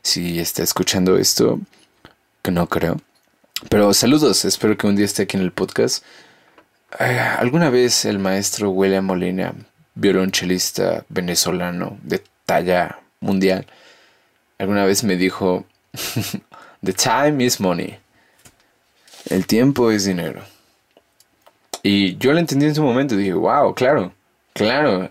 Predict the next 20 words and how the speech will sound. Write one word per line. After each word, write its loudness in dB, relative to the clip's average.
a -2
lo 2
que 4
es 0
intangible -2
y -6
que 2
no -2
podemos 0
recuperar, -4
pues, -2
y -8
si -2
lo 0
vamos 2
a -2
invertir 0
o 4
a 4
compartir, -2